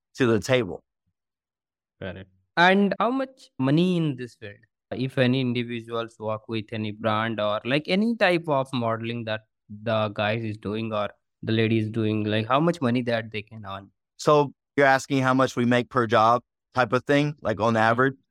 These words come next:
Speaker 2: On an average, annually, how much money that they can make in this industry?
Speaker 1: It, it, it really varies. It really depends on where you are.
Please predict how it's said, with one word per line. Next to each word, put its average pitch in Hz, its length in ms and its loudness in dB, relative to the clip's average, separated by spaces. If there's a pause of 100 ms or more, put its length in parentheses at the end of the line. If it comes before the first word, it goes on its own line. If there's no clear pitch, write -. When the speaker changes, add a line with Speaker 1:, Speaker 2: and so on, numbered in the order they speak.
(140)
Speaker 2:
On 131 160 2
an 143 120 2
average, 120 500 -2 (180)
annually, 127 540 -2 (280)
how 131 100 -4
much 143 240 -4
money 127 300 2
that 120 500 -2
they 113 120 -10
can 113 280 -8
make 113 200 -10
in 113 100 -8
this 107 220 -12
industry? 101 500 -18 (240)
Speaker 1:
It, 120 180 0
it, 123 180 2
it 131 140 2
really 135 260 4
varies. 123 520 4
It 113 140 -2
really 123 200 2
depends 117 400 -2
on 117 140 2
where 110 140 2
you 107 160 2
are. 117 200 6